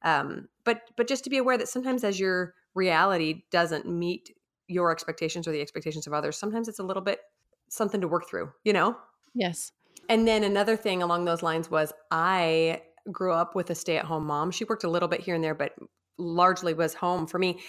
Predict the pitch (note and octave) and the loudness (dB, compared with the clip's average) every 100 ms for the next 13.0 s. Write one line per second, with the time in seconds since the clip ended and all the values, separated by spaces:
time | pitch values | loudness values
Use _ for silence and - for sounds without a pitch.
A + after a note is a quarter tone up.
0 | - - - G3 G#3 - G#3+ G3+ F3+ - | -16 -8 0 4 4 6 4 4 0 -4
1 | - F#3 - D4 F4 G4+ - _ _ G3+ | 0 0 4 4 4 2 -2 _ _ 2
2 | G#3 G3+ G#3 F#3+ G3+ G3 G#3+ G#3+ G#3 G#3 | 4 6 4 -2 -6 -4 -2 -2 -2 -4
3 | G3+ - F#3+ G#3+ A#3+ _ - F3 E3+ E3+ | -8 0 0 0 -6 _ -2 -2 0 -4
4 | - _ - G#3 G3+ G3+ - G3 F#3 - | -6 _ -4 -2 0 -2 0 0 0 2
5 | F#3 F3 F3+ E3+ E3 A#3+ - - - - | 2 2 0 0 0 -2 -8 -20 -20 -20
6 | - _ F#3 F3+ E3 E3 E3+ D#3+ F3 - | -20 _ -2 2 4 4 4 2 -4 -2
7 | F#3+ E3+ E3 E3+ E3+ D#3 D#3+ D#3 D#3 D#3 | -2 0 0 0 -2 0 0 2 0 2
8 | C#3+ D3 D#3 - - _ _ _ _ G#3 | 0 -2 -4 -6 -10 _ _ _ _ -16
9 | A#3 - D4+ F4 F4+ B3 A#3+ B3 G3+ F3 | -14 -10 -8 -8 -6 -8 -6 -4 -4 -4
10 | F#3 G3+ G3+ G#3 G#3 G3+ G#3 - _ - | -4 -2 -2 -2 -2 -2 -4 -6 _ -12
11 | - - E3 E3 - D3 D3 D#3 - _ | -4 -4 -2 -6 -4 -4 -4 -6 -8 _
12 | _ _ - - - - E2 - F3 | _ _ -10 -2 -2 0 -4 -4 0